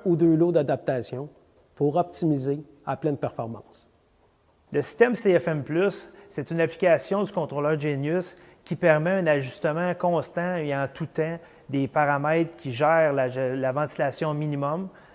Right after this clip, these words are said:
Speaker 2: euh, qui a une réactivité par rapport à la température extérieure, température intérieure, le, l'âge et le poids des oiseaux présents dans le bâtiment, ainsi que l'humidité relative intérieure. Ça permet d'assurer en tout temps,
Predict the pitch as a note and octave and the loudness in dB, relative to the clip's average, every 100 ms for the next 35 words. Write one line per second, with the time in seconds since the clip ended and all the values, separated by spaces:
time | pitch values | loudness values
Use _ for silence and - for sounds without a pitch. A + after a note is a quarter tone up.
0 | _ A2+ A#2 A#2 A#2 A#2+ A#2+ A#2+ - C3+ | _ -6 -4 -2 -2 -2 -4 -6 -4 -2
1 | C3+ C#3 D#3 D3 - C3+ - E3 D3+ B2+ | -2 0 0 0 -6 -6 0 0 2 0
2 | D3 D3 C3+ B2+ - - D#3+ D3+ - F3 | 2 2 2 0 -2 0 0 0 0 0
3 | E3+ D3+ - D3+ C#3+ D3 D3 E3 E3+ E3 | 2 -2 -4 -6 -2 0 0 -4 -8 -12
4 | - - D3+ D#3+ D3 E3+ D#3+ C#3 C#3+ C3+ | -20 -4 0 2 0 0 -4 -2 -2 0
5 | C#3 D3 D#3 - - - - - C3 C#3 | 0 -2 -6 -10 -20 -20 -16 -4 2 2
6 | C#3 D3+ E3+ F3 D#3 C#3 C3+ B2+ - D#3+ | 4 4 6 6 4 2 0 0 -4 2
7 | F3 E3+ D3+ C3+ C#3+ C3+ D#3 D#3 C#3 C3 | 4 6 2 0 0 0 -2 -4 -4 -2
8 | D3 C3+ C3+ B2 - C3+ E3+ - - - | -2 0 -2 -2 -8 -8 -8 -10 -20 -20
9 | - D3 D3+ - - F3+ F#3 F#3 D3+ D3 | -8 -2 -2 -2 -4 -2 -2 -4 -2 0
10 | D3+ C#3+ D3 D3+ C3+ E3+ D3+ C#3 C3 - | 0 0 -2 -2 -2 0 2 2 0 -2
11 | D#3+ D3+ C#3 C3 B2+ A#2+ A2 A2 - - | -2 0 -2 -4 -2 -2 -4 -6 -14 -20
12 | - _ - C#3 D#3 D3 F#3+ F#3 C#3+ - | -20 _ -4 0 2 4 4 4 2 2
13 | E3 D#3 E3+ F#3 D3+ - E3 E3 E3+ | 2 4 2 0 -2 -4 -4 -2 -4